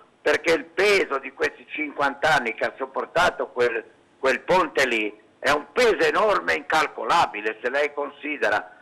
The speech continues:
che nel porto solo di San Pier d'Arena ci sono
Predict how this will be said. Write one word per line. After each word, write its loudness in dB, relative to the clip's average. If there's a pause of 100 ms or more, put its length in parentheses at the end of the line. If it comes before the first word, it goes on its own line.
(180)
che 0
nel 0
porto 0
solo 0
di -8
San 0
Pier 0
d'Arena 0
ci -12
sono -4